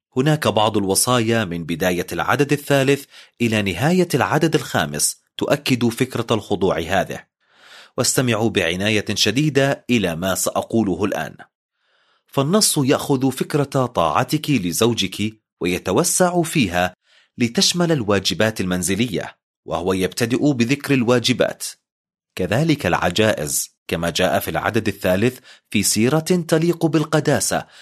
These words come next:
غير ثالبات، غير مستعبدات للخمر الكثير، معلمات الصلاح. ومن الواضح أنهن يعلمن الحدثات بحسب العدد الرابع، لكي ينصحن الحدثات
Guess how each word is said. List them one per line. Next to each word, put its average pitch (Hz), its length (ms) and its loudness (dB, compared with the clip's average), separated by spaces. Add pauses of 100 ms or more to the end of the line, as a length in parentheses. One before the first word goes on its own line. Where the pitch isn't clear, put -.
(180)
غير 104 440 2
ثالبات، 92 720 -2 (320)
غير 160 380 2
مستعبدات 127 920 0
للخمر 104 580 0
الكثير، 95 580 0 (160)
معلمات 90 600 -2
الصلاح. 113 840 0 (760)
ومن 117 260 0
الواضح 92 640 0 (260)
أنهن 120 440 0
يعلمن 92 760 0
الحدثات 78 720 -4 (260)
بحسب - 380 -2
العدد 98 360 -2
الرابع، 92 500 0 (320)
لكي 110 320 0
ينصحن 110 440 0
الحدثات 98 720 0